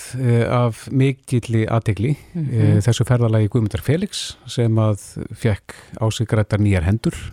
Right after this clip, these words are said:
Speaker 1: ekki alls fyrir löngu.
Speaker 2: Nei, núna í upphafi árs og ég held að það sé alveg rétt að segja það að öll þjóðin fylgist með, enda hefur þetta verið, hann Guðmundur hefur verið duglegur að tjá sig um bæði, sko, líðan sína og þa-, það er aðgerðir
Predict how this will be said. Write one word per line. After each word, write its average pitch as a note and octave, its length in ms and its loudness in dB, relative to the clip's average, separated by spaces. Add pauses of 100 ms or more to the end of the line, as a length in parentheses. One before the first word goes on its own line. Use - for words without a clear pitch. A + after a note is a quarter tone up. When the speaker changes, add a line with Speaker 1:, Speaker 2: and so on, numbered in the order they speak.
(140)
Speaker 1:
ekki G#2+ 160 -2
alls A#2 160 -2
fyrir C3 160 0
löngu. D#3+ 180 -4 (160)
Speaker 2:
Nei, G3 220 2
núna A#3 240 0
í G#3+ 100 2
upphafi F#3+ 300 -2
árs - 400 -4
og E3 340 -2 (100)
ég F3 180 2
held G#3+ 240 0
að C4+ 180 0
það A3+ 240 -2
sé - 180 -2
alveg G#3 300 0
rétt A3 240 -4
að F#3+ 80 -2
segja G3+ 220 0
það E3 180 0
að F3 80 2
öll - 160 -10
þjóðin G#3 320 0
fylgist A3 400 -4
með, F#3 460 -2
enda E3+ 280 -2
hefur F3+ 240 -2
þetta E3+ 140 -4
verið, F#3+ 340 0 (360)
hann F3+ 180 -2 (240)
Guðmundur A3 320 0
hefur F#3 240 2
verið F3+ 120 -4
duglegur A#3 380 0
að F3 140 -2
tjá A#3+ 260 -2
sig - 300 -6
um G3 160 0
bæði, D#3+ 320 0
sko, - 160 -8
líðan G3+ 320 -2
sína D#3+ 340 -2
og D#3+ 60 -2
þa-, - 180 -6
það F3 160 -4
er E3 140 0
aðgerðir F3 440 -6